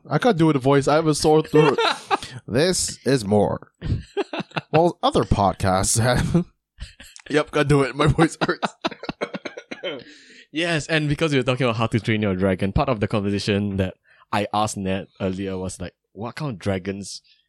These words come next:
Speaker 2: do you want to ride, or what kind of dragon you like?" And I
Speaker 1: But
Speaker 2: could
Speaker 1: wait, wait, before we get to that,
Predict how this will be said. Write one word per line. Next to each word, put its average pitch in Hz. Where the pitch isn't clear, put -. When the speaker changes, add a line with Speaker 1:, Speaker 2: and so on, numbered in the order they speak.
Speaker 2:
do 95
you 101
want 117
to 85
ride, 90
or 90
what 110
kind 131
of 85
dragon 98
you 90
like?" 113
And 92
I 143
Speaker 1:
But 156
Speaker 2:
could 156
Speaker 1:
wait, 160
wait, 131
before 160
we 160
get -
to 113
that, 101